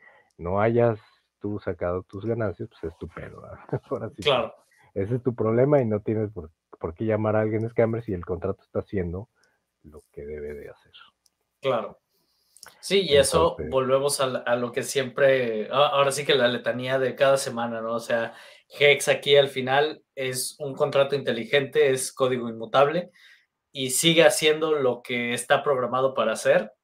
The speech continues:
Speaker 2: En este momento ahorita estoy viendo, al menos lo que me aparece aquí en la pantalla, Hex ya está en punto cero veinticinco,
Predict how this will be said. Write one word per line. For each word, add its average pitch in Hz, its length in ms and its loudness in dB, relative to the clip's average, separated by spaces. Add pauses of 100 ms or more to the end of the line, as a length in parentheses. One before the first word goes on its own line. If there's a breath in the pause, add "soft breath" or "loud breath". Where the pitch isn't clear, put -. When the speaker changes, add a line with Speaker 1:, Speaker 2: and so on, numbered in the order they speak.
(120)
Speaker 2:
En 123 340 -4
este 131 220 -4
momento 135 320 -2
ahorita 135 220 -2
estoy 131 240 -4
viendo, 135 720 0
al 117 180 -4
menos 123 240 -6
lo 117 100 -10
que 120 100 -10
me 113 80 -6
aparece 117 320 -2
aquí - 120 -8
en 139 60 -4
la 131 120 -4
pantalla, 131 560 -2 (600 soft breath)
Hex 139 220 4
ya 139 120 6
está 135 380 2
en 127 180 -8
punto 139 340 -2
cero 135 240 2
veinticinco, 151 800 -4